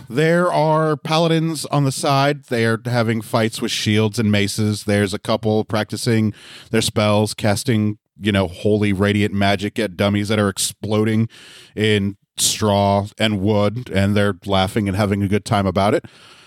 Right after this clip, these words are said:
And inside the guild hall, looks like it always does. It's still the guild hall. You got the guild hall greeter there, the long hallway, the tables and chairs to the left and the right. And the Paladin Guildhall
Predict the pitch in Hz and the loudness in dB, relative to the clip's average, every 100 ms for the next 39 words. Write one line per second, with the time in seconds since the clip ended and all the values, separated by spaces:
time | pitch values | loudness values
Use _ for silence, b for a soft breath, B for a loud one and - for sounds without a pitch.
0 | B - 127 127 123 120 120 127 139 131 | B -2 0 2 2 2 0 0 0 0
1 | 147 127 110 107 113 110 139 170 - 107 | 0 0 -2 0 2 2 0 0 -4 -8
2 | - - 117 131 120 110 107 98 104 113 | -6 -4 -2 0 2 2 2 0 0 0
3 | 110 - 113 110 117 107 101 107 110 107 | -2 -6 -2 0 2 0 2 2 2 0
4 | - 95 107 110 95 110 107 101 110 107 | -4 -2 0 0 0 0 0 -2 -2 0
5 | 107 101 104 104 104 113 117 _ _ 95 | 0 0 0 0 0 -2 -4 _ _ -6
6 | 95 104 104 98 104 104 107 107 98 95 | -2 0 -2 -2 0 0 0 -2 -4 -8
7 | - 107 98 95 - 110 104 104 - 104 | -6 -6 -6 -8 -4 0 2 0 0 0
8 | 95 101 - - 104 104 98 107 147 b | 2 0 -2 -2 0 2 2 0 -2 b
9 | b b b b b b _ 113 113 117 | b b b b b b _ -2 0 2
10 | 117 117 120 113 98 117 117 117 117 117 | 2 2 0 -2 -2 0 2 2 2 0
11 | 104 _ _ _ _ 123 127 131 127 110 | -4 _ _ _ _ -2 0 0 -2 -6
12 | - - 127 120 123 123 | -12 -4 -2 0 0 0